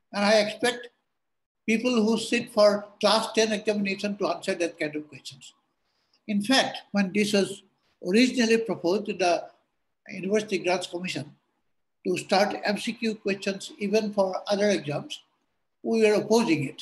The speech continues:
because while in some of the natural sciences it could be possible, in social sciences it is virtually impossible to find one answer for most important questions. Most important questions.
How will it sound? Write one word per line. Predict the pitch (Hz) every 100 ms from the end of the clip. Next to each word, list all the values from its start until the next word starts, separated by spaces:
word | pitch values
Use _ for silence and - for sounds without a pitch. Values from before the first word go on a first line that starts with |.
| - _ _ _ -
because | 147 202 247 302 - _ _
while | 170 214 302
in | 370 214 190 190 _ _ _ _ _
some | - - 226 285
of | 262 220
the |
natural | 208 196 - 196 185
sciences | - 175 180 185 190
it | 175 -
could | 165
be | 156
possible, | 170 208 208 175 139 - _ _ _ _ _
in | 208 202
social | 202 233 233 247
sciences | - 202 175 143 151 151 - _ _ _ - -
it | 208
is | 202 143
virtually | 175 220 226 247 254 240 202 - _
impossible | 214 180 202 202 170 139 139 139 _ _ _ _
to | 202 208 202 -
find | 196 226 240 214
one | 151 180 226 - 220
answer | 202 - 190 190
for | 196 190 147
most | 208 240 - -
important | 196 - 196 196 180 -
questions. | 147 143 139 - - _ _ _ _ _ _ -
Most | 226 269 269 254
important | 190 190 185 185 170
questions. | - 143 - - -